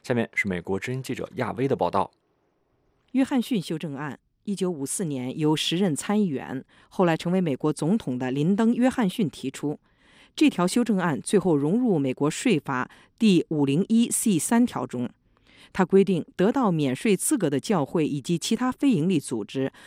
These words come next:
Speaker 2: 不得通过直接或间接参与或干预任何政治竞选活动来支持或反对竞选公职的任何候选人，不得募捐支持政治竞选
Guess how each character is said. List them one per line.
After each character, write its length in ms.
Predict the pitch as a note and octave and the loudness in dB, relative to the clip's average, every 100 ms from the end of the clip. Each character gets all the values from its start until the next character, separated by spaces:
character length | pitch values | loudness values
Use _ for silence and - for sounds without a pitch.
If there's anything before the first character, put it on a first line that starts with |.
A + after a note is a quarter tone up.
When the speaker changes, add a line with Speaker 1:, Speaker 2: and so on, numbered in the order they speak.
| - - | -12 0
Speaker 2:
不 100 | B3 | 2
得 220 | D3+ D#3+ | 4 0
通 240 | - A3+ | 2 2
过 200 | G#3+ D#3+ | 4 4
直 320 | C3+ - C#3+ F#3 | 2 -2 -2 0
接 300 | A3+ A3 - | 2 0 0
或 240 | - F3+ D3+ | 2 4 4
间 320 | - C#4+ F3 | 4 6 6
接 220 | F#3 F3 | 4 0
参 340 | - - B3 | 0 0 2
与 180 | A3+ C3 - - - _ | 2 -2 -8 -20 -20 _
或 200 | G#3+ F3+ | 2 4
干 260 | B3+ C4+ | 4 4
预 140 | F3 D3 | 4 4
任 180 | G#3 | 2
何 100 | F3+ | 2
政 220 | F#3 B3+ E3+ | 2 2 2
治 100 | F3 | 2
竞 220 | - F3+ | 2 0
选 180 | - - | 0 -8
活 240 | - C3+ | -4 0
动 200 | G3 E3+ - _ - | 0 0 -6 _ -14
来 220 | - D3 D#3+ | -4 -2 -2
支 260 | - C#4+ | 2 2
持 320 | - - C3 | 2 -2 -2
或 200 | - E3 | 0 -2
反 340 | C#3+ D#3+ C3 C3 | -2 -2 -2 2
对 200 | A3 D#3+ | 2 2
竞 240 | - G#3 | 2 0
选 200 | F3 C3 | 2 -4
公 240 | - G#3 A3 | 2 2 4
职 160 | D3 | 2
的 100 | D3 - | 0 0
任 200 | A#3 E3 | 0 0
何 180 | C3 | -2
候 200 | C#3+ C#3 | -2 -4
选 200 | - E2 | -4 -8
人， 240 | - A2 - _ _ _ _ _ _ - _ | -8 -10 -12 _ _ _ _ _ _ -20 _
不 100 | D4 | 2
得 160 | F#3+ G3 | 4 6
募 240 | C4 F3 | 6 4
捐 300 | - G#3+ A3 | 4 2 2
支 180 | - A3 | 2 0
持 180 | - E3 | 2 2
政 200 | C4 F#3 | 2 2
治 100 | E3 | 0
竞 240 | A#3+ F3 | 0 0
选 320 | - - G1+ | 0 -8 -10